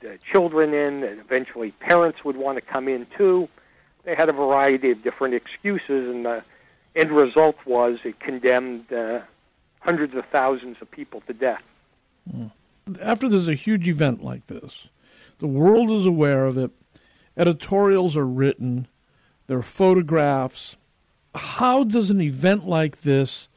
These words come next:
Speaker 2: get off the radar? In other words, you would say to yourself, if Hitler's willing and capable of doing this, obviously he has,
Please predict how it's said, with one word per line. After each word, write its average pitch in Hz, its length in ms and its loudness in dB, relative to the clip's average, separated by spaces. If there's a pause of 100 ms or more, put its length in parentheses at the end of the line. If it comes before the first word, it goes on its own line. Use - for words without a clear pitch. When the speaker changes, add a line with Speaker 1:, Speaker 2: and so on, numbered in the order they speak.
(720)
Speaker 2:
get 185 400 4 (680)
off 165 420 2
the 160 80 -2
radar? 139 720 0
In 208 120 0
other 220 140 4
words, 190 200 4 (260)
you 226 100 4
would 196 140 2
say 285 160 4
to 262 60 0
yourself, 160 600 2 (420)
if - 160 -8
Hitler's 190 360 4
willing 175 520 2
and 143 140 -2
capable 139 440 -2
of 120 160 -8
doing 160 360 2
this, 143 640 0 (480)
obviously 180 580 2
he 170 220 4
has, 147 440 2